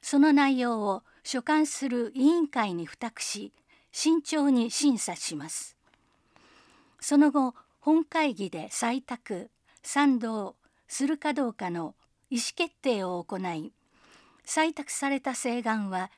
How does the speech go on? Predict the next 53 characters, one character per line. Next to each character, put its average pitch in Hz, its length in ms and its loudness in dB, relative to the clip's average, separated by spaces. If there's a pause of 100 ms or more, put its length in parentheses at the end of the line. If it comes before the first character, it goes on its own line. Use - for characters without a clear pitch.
実 226 320 -2
現 302 160 4
に 269 180 6
向 240 140 2
け 233 160 -6
て 214 220 -6
努 277 120 0
力 269 240 -4
す 226 160 -6
る 233 140 -4
よ 185 320 -6
う - 40 -20 (280)
市 - 160 -8
長 320 240 0
な 214 140 0
ど 190 120 -4
に 175 180 -4
要 262 160 -2
請 269 260 -4
し - 160 -8
た 202 140 -4
り、 165 200 -12 (520)
関 302 220 4
係 277 240 -2
機 - 140 -18
関 226 320 -2
に 170 200 -6 (200)
意 240 100 -8
見 330 220 0
書 311 200 -2
な 226 160 0
ど 175 160 -4
を 147 100 -10
提 240 260 -6
出 220 240 -8
し - 160 -8
ま 170 120 -8
す。 - 280 -8 (1300)
審 339 240 0
査 320 180 0
結 - 280 -6
果 190 180 -4
は 165 300 -8
請 320 320 -2
願 285 220 0
者 185 200 -6
に 160 260 -6
通 247 220 -4
知 226 160 -8
し - 180 -8
ま 165 140 -8
す。 - 300 -12 (1700)
一 294 140 0